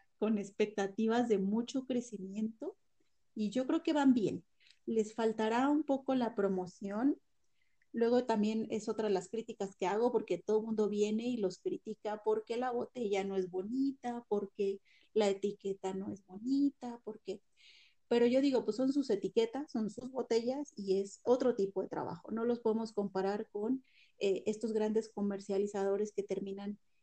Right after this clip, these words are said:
vendiéndose en la europea o cosas por el estilo, porque son realidades completamente distintas, pero creo que van en buen crecimiento.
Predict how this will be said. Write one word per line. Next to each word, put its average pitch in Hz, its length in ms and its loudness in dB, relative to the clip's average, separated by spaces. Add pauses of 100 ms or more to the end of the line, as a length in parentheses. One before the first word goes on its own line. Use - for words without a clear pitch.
(120)
vendiéndose 202 880 0
en 190 280 -4
la 180 220 -4
europea 208 720 -2
o 180 200 0
cosas 214 240 -12
por 226 140 -4
el 220 80 0
estilo, 285 400 4 (540)
porque 240 240 2
son 254 160 6
realidades 240 440 4
completamente 214 600 -2
distintas, 269 560 2
pero 240 200 4
creo 262 160 2
que 294 100 -2
van 285 280 4
en 226 160 2
buen 233 200 0
crecimiento. 214 720 -8